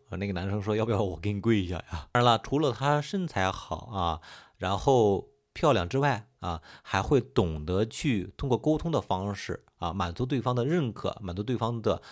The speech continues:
啊，大男子主义啊，面子啊，还有尊重。所以他们两个谈恋爱目前非常的甜蜜，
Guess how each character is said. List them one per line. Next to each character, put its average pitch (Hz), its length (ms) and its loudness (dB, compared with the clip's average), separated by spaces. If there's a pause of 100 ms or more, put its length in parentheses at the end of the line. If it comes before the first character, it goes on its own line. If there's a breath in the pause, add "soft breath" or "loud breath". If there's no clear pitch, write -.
(240 loud breath)
啊， - 260 -10
大 123 120 2
男 104 180 0
子 127 100 -2
主 87 160 -4
义 113 300 -2
啊， 90 140 -4
面 131 360 0
子 - 280 -8
啊， - 240 -14 (160 soft breath)
还 - 100 -8
有 101 100 -2
尊 143 380 -2
重。 139 140 2 (200)
所 147 80 -2
以 139 40 -2
他 151 80 -2
们 160 100 0
两 104 140 0
个 113 80 0
谈 - 180 -6
恋 156 140 -2
爱 131 80 2
目 127 100 2
前 113 160 0
非 190 300 -2
常 95 180 -2
的 101 60 2
甜 82 360 -6
蜜， 107 200 0